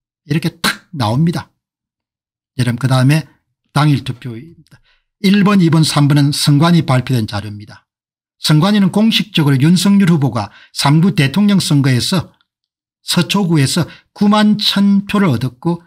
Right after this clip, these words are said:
이재명은 삼만 삼천 표를 얻었다 이렇게 했지만, 예. 이건 좀 뭐가 좀 잘못됐네. 예. 이거는 뭐 좀 문제가 있겠습니다.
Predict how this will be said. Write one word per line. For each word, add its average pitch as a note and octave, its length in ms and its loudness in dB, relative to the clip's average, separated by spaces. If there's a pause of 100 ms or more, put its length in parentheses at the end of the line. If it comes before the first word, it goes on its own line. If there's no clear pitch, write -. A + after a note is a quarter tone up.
(160)
이재명은 F3+ 440 2
삼만 G#3 360 2
삼천 D3+ 460 0
표를 F3+ 160 0
얻었다 A2+ 360 -4
이렇게 B2+ 280 -4
했지만, A2 440 -8 (400)
예. A2 160 -20 (1800)
이건 A#2 200 -20
좀 A#2 160 -8
뭐가 A2 180 -14
좀 G#2 180 -18
잘못됐네. A2 600 -6 (880)
예. F#2+ 40 -20 (300)
이거는 G#2+ 280 -10
뭐 G2 240 -12 (200)
좀 A2 220 -20 (280)
문제가 A2 340 -10
있겠습니다. - 460 -20